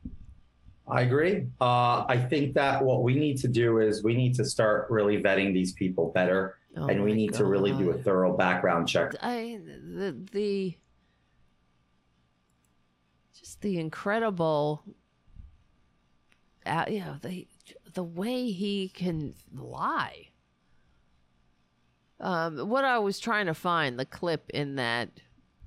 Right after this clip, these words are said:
Speaker 2: uh, whole, I don't know why. Why did I grab the whole podcast? Jesus Christ. Um, he said in this podcast something about Chuck Schumer's mother, which was, are you kidding me?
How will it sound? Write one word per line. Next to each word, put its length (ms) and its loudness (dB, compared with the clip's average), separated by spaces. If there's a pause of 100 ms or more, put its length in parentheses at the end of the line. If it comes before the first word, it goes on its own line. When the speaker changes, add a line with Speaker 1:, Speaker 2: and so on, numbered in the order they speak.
(160)
Speaker 2:
uh, 140 -8 (380)
whole, 260 -4
I 100 0
don't 120 -2
know 80 -2
why. 300 -2 (100)
Why 180 -6
did 100 -6
I 60 -6
grab 300 -8
the 80 -8
whole 200 -8
podcast? 720 -8
Jesus 440 -10
Christ. 460 -10 (500)
Um, 400 0 (200)
he 280 -4
said 540 -2
in 260 -4
this 160 -8
podcast 960 -4
something 360 -4
about 340 -4 (120)
Chuck 240 -6
Schumer's 500 -4
mother, 480 -8 (3000)
which 380 -6
was, 540 -2
are 60 -4
you 100 -4
kidding 400 -8
me? 240 -10